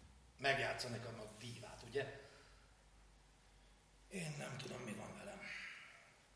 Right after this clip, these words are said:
Olyan ez, mint a bárányimlő. Ifjú koromban elmulasztottam átesni rajta.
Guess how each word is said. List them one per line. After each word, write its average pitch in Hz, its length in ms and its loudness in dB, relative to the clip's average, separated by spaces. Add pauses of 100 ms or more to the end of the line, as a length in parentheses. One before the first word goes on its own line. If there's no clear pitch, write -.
(1040)
Olyan 175 280 10
ez, 139 140 8
mint 113 200 4
a 110 60 4
bárányimlő. 95 800 -2 (1300)
Ifjú 131 360 4
koromban 135 360 8
elmulasztottam 117 760 6
átesni - 460 -2
rajta. - 300 -10